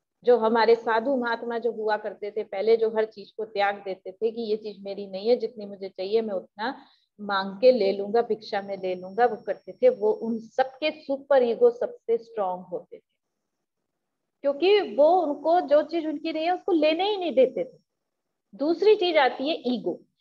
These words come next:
ईगो ये कहता है कि ठीक है, बहुत सारा ऐसा केस होता है कि हमें चलते चलते कोई चीज मिल गई, है ना, अब वहां आसपास हमें कोई नहीं दिख रहा है, हमें समझ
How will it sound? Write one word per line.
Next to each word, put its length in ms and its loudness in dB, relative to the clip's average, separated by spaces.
ईगो 340 2
ये 200 4
कहता 360 2
है 240 6
कि 180 -6
ठीक 200 -6
है, 220 -2
बहुत 260 0
सारा 260 4
ऐसा 220 0
केस 260 -2
होता 200 2
है 60 2
कि 100 2
हमें 220 -2
चलते 280 -4
चलते 280 -2
कोई 220 0
चीज 260 -10
मिल 220 -4
गई, 280 -2
है 100 -10
ना, 380 -10
अब 200 -4
वहां 260 -2
आसपास 380 -4
हमें 220 -4
कोई 200 0
नहीं 320 -2
दिख 220 -8
रहा 180 -4
है, 360 -4
हमें 180 -8
समझ 260 -10